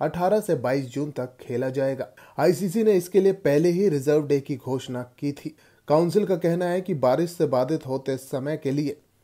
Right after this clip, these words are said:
तेईस जून को रिजर्व डे के तौर पर रखा जाएगा। इससे पांच दिन का खेल पूरी तरह से खेला जा सकेगा। आईसीसी ने बताया कि रिजर्व डे को लेकर फैसला रेफरी लेगा।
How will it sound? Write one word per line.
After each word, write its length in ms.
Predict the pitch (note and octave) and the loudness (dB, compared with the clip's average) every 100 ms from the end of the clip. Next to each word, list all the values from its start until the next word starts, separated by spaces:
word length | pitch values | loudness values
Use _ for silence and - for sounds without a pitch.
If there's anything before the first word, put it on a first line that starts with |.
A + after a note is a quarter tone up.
| _ - | _ 4
तेईस 280 | F#3+ G3 G#3+ | 6 6 4
जून 300 | C3+ D#3 E3+ | 0 0 0
को 180 | E3 C#3 | 0 0
रिजर्व 380 | C#3 B2+ D3 C3+ | 0 2 0 0
डे 140 | B2 | -2
के 120 | A#2+ A#2 | -4 -6
तौर 220 | A#2+ B2 | -4 -4
पर 260 | B2 G#2+ A2 | -4 -8 -8
रखा 280 | A2 - C3+ | -10 -6 -4
जाएगा। 380 | C3 C#3+ B2+ - _ _ - - | -2 -2 -4 -8 _ _ -16 0
इससे 280 | F#3+ G3+ A3+ | 2 6 4
पांच 360 | A3+ E3+ F#3+ E3 | 6 4 2 0
दिन 180 | D#3 | -2
का 120 | D#3 C3+ | 0 0
खेल 300 | - D3 D3+ D3+ | 2 2 2 -2
पूरी 240 | C#3+ D#3 | -4 -2
तरह 260 | D#3+ B2+ C3 | -2 -4 -6
से 200 | C3 A#2+ A#2+ | -6 -8 -8
खेला 260 | - B2+ C3+ | -6 -4 -2
जा 160 | C3+ | -2
सकेगा। 420 | C3+ C#3+ D3 C#3 B2+ _ _ _ _ - - - | -2 -4 -2 -2 -4 _ _ _ _ -20 -12 4
आईसीसी 420 | D#3+ G3+ G#3+ F#3+ | 6 6 4 2
ने 80 | A#3 | 4
बताया 400 | E3 D#3+ F#3 G#3 | 4 4 6 4
कि 160 | G#3+ F#3+ | 4 4
रिजर्व 380 | D#3 D3 F#3 | 4 4 4
डे 160 | D#3+ D#3+ | 4 0
को 160 | D#3+ D3+ | 2 2
लेकर 400 | C#3+ E3 D#3+ D3+ | 2 2 0 -2
फैसला 460 | - C3 C#3 C3 | 0 -2 0 -2
रेफरी 420 | A#2 A#2+ - C#3+ D3 | 0 -2 -2 0 2
लेगा। 280 | C#3+ B2 | 0 -2